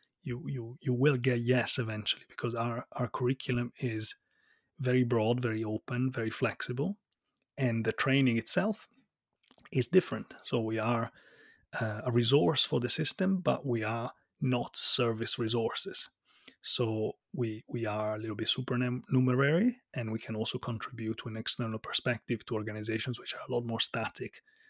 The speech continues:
than, a lot static in terms of, of team composition than the, the hospital teams that other medical specialties have, where, uh,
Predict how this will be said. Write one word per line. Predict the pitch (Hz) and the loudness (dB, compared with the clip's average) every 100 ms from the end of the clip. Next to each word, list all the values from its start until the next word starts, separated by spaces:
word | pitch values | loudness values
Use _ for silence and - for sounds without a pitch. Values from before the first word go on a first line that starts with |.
| _ _ - | _ _ -6
than, | 120 107 104 107 - | -4 -2 -4 -6 -6
a | 135 | -4
lot | 120 - | -2 0
static | - 156 123 | 0 0 0
in | 110 | -2
terms | 123 110 | -2 -2
of, | 214 _ | -6 _
of | - 123 - | -12 -12 -6
team | - 139 117 110 117 | 2 4 4 0 -6
composition | - 127 120 113 123 - 107 | -4 -4 -2 -2 -2 -2 -4
than | 107 107 110 - _ - _ - | -2 -2 -4 -10 _ -20 _ -14
the, | 131 110 110 | -8 -8 -6
the | 117 | -4
hospital | - 117 - - 113 | -2 -2 -2 -4 -6
teams | - 117 104 - | -4 -6 -6 -6
that | 117 | -6
other | 104 101 - - - _ - | -6 -10 -14 -18 -20 _ -6
medical | 117 107 110 | -6 -4 -4
specialties | - 110 - 117 - - | -4 -4 -6 -10 -6 -4
have, | - 113 101 | -2 -2 -4
where, | 104 104 104 - _ _ - | -8 -8 -10 -14 _ _ -12
uh, | 127 | -10